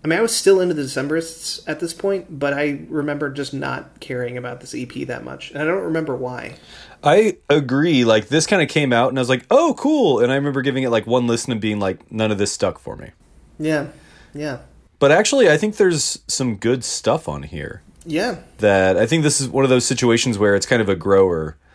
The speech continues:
Speaker 2: Like, if you just give it a, a half pay attention to listen, it'll be over before you know it, and you won't really remember any of it.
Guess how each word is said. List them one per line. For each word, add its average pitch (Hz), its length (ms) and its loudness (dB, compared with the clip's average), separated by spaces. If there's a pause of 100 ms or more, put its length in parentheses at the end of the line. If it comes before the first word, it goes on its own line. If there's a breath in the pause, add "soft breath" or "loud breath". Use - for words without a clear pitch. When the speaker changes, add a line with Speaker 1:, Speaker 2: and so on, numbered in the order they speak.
(220 soft breath)
Speaker 2:
Like, 107 120 2
if 107 120 0
you 131 80 -2
just 123 180 0
give 117 180 2
it 120 100 6
a, 101 280 2 (500 soft breath)
a 104 120 2
half 110 380 2
pay 113 180 4
attention 107 380 -2
to 110 140 -2
listen, 98 460 0
it'll 104 180 0
be 101 140 2
over 101 160 4
before 98 260 -2
you 92 120 -2
know 92 220 -2
it, 87 260 -4
and 95 160 -4
you 95 80 -2
won't 92 160 -2
really 90 180 -4
remember 90 340 -2
any 123 180 0
of 135 120 -2
it. 143 180 0